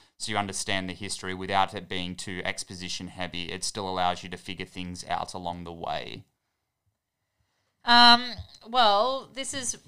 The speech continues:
Speaker 2: was my first introduction, like you said, to Middle-earth. My first couple of points that I wrote down from this prologue thing was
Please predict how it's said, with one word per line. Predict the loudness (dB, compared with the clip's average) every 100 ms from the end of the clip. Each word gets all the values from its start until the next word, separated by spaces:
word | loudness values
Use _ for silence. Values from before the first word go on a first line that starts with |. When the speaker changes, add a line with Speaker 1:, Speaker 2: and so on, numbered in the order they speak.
| _ -12
Speaker 2:
was | -10 -4
my | -2
first | -2 -2 -2 -2
introduction, | -10 -4 -2 0 -2 -2
like | -2
you | -4
said, | -6 -6
to | -6
Middle-earth. | -6 -4 -2 0 -2 -4 -8 _ _ _ _ _ _ _
My | 2 4
first | 4 2 2 0 -8 4
couple | 4 6
of | 2
points | 4 4 2
that | 0
I | 2 2
wrote | 0 -2
down | 0 2 2 2 -2
from | 0 0 0
this | -2 -4
prologue | -2 0 2 0 -2 -6 -10 -6 -2 -2 -6
thing | -14 -12 -10 -4
was | 2 4 4 0 -4 -8